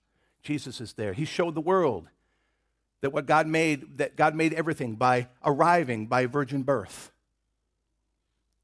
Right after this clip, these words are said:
He turned water into wine, healing bodies, changing the weather.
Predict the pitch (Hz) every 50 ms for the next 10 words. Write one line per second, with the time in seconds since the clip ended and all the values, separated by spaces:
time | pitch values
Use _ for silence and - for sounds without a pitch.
0 | _ _ _ _ _ _ - 156 - 180 185 165 151 151 165 175 170 151 127 107
1 | 110 - - 143 147 - 156 - - 156 151 139 127 113 95 92 90 85 - _
2 | _ _ _ _ _ _ _ _ - 175 170 165 170 156 147 127 151 147 151 143
3 | 131 120 104 - - - - - 175 175 180 147 - 151 147 131 117 143 123 117
4 | 143 151 131 123 107 -